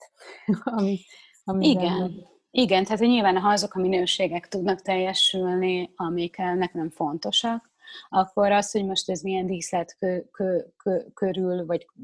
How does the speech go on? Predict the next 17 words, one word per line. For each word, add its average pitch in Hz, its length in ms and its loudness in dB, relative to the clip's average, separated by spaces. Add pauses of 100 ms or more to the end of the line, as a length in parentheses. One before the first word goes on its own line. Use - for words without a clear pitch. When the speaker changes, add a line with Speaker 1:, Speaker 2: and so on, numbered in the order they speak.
(140)
Speaker 2:
díszletben 180 760 0
játszódik 180 680 -2
le, 180 420 -2
vagy 160 480 -6
teljesül, 175 840 -4 (500)
vagy, 156 420 -2
ö, 165 220 -4 (800)
nyilvánul 185 480 -2
meg, 180 180 -4
az 185 180 -4
végül 175 280 -6
is 180 220 -4
mindegy. 156 400 -6
<laughs> - 20 -20
Tehát, - 320 -4
hogy 208 80 0
nekem, 190 340 -6